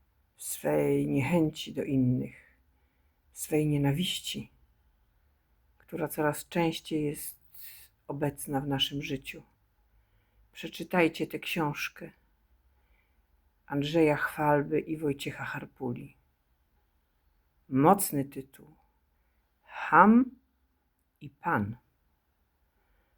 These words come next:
Po ostatnich wyborach dowiedzieliśmy się i jeszcze po taśmach,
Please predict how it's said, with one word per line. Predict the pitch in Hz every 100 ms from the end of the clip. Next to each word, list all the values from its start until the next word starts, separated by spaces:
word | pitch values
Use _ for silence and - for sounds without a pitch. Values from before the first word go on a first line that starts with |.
| _ _
Po | - -
ostatnich | 139 - 196 185 - 165 -
wyborach | 151 180 220 139 123 - _ _ _ _ _ _
dowiedzieliśmy | 185 131 139 135 202 214 131 - 123 135
się | - - - _ _ _ _ _ _ _ _ _ -
i | 143
jeszcze | 135 135 135 - 131
po | 127 _ - 135 131 127 127 127 - - _ _ _ _ _ _ _ _ -
taśmach, | 196 196 123 120 - -